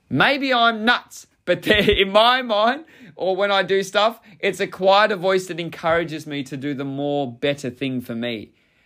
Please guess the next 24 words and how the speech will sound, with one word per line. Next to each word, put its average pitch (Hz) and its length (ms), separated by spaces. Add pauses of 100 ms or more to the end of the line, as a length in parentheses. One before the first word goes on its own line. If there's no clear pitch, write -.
(100)
But 131 180
naturally, 139 720
sometimes 127 500
it 117 100
feels 120 280
like, 117 180
"Oh, 135 60
I 127 100
should 123 180
do 120 120
this." 117 180
That's 147 260
why 175 360
sometimes 160 520
I 156 60
get 151 160
a 147 60
bit 147 260
in 139 100
a 131 80
huff 135 320
when 131 120
people 127 260
go, 120 320